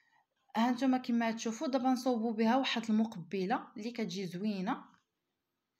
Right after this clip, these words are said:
غنقطعها هكا، آه، سويرات او شرائط.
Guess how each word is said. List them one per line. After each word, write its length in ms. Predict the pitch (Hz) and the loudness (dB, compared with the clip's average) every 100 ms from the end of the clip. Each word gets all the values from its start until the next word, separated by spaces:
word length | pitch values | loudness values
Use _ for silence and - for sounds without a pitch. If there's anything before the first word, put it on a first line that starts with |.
| _ _ _ _ _ - | _ _ _ _ _ -6
غنقطعها 760 | 220 226 - - 226 - 220 208 | -4 -4 -8 -8 -4 0 0 0
هكا، 420 | 202 - 294 - - | -4 -6 -6 -6 -6
آه، 720 | 202 202 202 196 175 - - | -4 -4 -4 -4 -6 -10 -14
سويرات 680 | 170 - 226 208 208 320 - - _ _ _ _ _ _ _ - | -12 -2 2 2 2 0 -4 -18 _ _ _ _ _ _ _ -2
او 120 | 214 | 0
شرائط. 540 | 220 220 196 - 302 | 0 0 0 0 -2